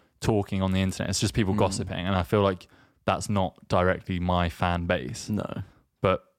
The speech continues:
Speaker 1: my
Speaker 2: But
Speaker 1: actual fans, no.
Speaker 2: Also, I, I guess you're taking a pinch of salt because your fan base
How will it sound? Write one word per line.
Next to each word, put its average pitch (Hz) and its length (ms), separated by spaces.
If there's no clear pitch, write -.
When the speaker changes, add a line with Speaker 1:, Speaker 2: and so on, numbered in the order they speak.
Speaker 1:
my 117 260
Speaker 2:
But 107 60
Speaker 1:
actual 98 160
fans, 98 500
no. 87 160
Speaker 2:
Also, 123 600
I, 123 320
I 123 80
guess 120 200
you're 117 100
taking 104 240
a 104 40
pinch 107 280
of 95 60
salt 107 240
because 98 240
your 104 60
fan 107 280
base 98 460